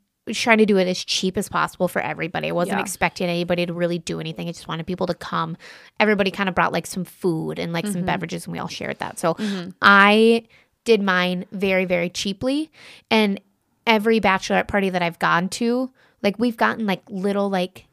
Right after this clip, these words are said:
Speaker 1: gifts that we've used on the trip, but
Speaker 2: Yeah.
Speaker 1: for after the trip, we never use them again.
Speaker 2: Right.
Speaker 1: Besides some slippers.
Speaker 2: Yeah. I, I mean, the bachelorette parties that I go to, we always end up getting something that you use on the trip, but then you can use later on.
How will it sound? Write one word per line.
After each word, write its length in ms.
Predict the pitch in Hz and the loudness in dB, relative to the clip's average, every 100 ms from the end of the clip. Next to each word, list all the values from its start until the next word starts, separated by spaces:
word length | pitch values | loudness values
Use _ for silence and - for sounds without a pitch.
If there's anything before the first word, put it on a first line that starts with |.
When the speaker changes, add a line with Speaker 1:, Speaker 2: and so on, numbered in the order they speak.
| 202 | -8
Speaker 1:
gifts 240 | 214 196 - | -4 -2 -2
that 120 | 190 | -2
we've 200 | 190 190 | -2 0
used 360 | 185 185 180 - | 0 0 -2 -2
on 240 | 185 170 170 | 0 0 -2
the 80 | 170 | -8
trip, 600 | - - 175 175 - - - - | -10 -8 0 0 0 -8 -8 0
but 100 | 190 | 0
Speaker 2:
Yeah. 100 | 202 | 2
Speaker 1:
for 140 | 202 | 0
after 240 | 170 170 202 | 0 -2 -4
the 100 | 202 | -2
trip, 280 | - 196 - | 0 -2 -2
we 140 | 180 - | -10 -6
never 200 | - - | -6 -6
use 200 | - - | -10 -14
them 100 | - | -18
again. 140 | - _ _ - | -20 _ _ -4
Speaker 2:
Right. 260 | 202 190 - | -2 -2 -4
Speaker 1:
Besides 280 | - 202 180 | 0 2 2
some 100 | 170 | -2
slippers. 420 | - - - - _ _ | -10 -10 -12 -14 _ _
Speaker 2:
Yeah. 300 | 208 226 220 196 - - - | 2 4 4 0 -14 -8 0
I, 720 | 233 240 254 269 269 277 277 - _ _ _ _ _ _ _ _ _ _ - | 2 4 2 2 2 0 -4 -8 _ _ _ _ _ _ _ _ _ _ -2
I 40 | |
mean, 220 | 233 214 - _ | 0 0 -4 _
the 60 | - | -2
bachelorette 360 | 196 190 214 196 | 0 2 0 0
parties 260 | 202 190 | -2 -2
that 80 | 190 | -2
I 40 | 180 | -2
go 180 | 175 165 | -2 -2
to, 320 | - 175 170 | -4 -4 -4
we 140 | 196 | -2
always 240 | 185 185 185 | 2 2 0
end 80 | 190 | -4
up 60 | |
getting 260 | 180 175 170 | -4 -4 -6
something 600 | 165 170 160 170 170 170 - _ - | -4 -6 -4 -6 -6 -10 -14 _ -6
that 340 | 180 175 170 | 0 0 0
you 140 | 190 | -2
use 300 | 175 175 170 - | -4 -4 -4 -4
on 180 | 185 185 | -6 -6
the 40 | |
trip, 300 | 180 185 180 - | -4 -2 -4 -6
but 140 | 185 | -8
then 140 | 175 | -6
you 180 | 170 165 | -6 -8
can 200 | 160 180 | -8 -8
use 360 | 165 156 151 - | -8 -8 -8 -8
later 260 | 156 - | -10 -8
on. 200 | - - | -6 -6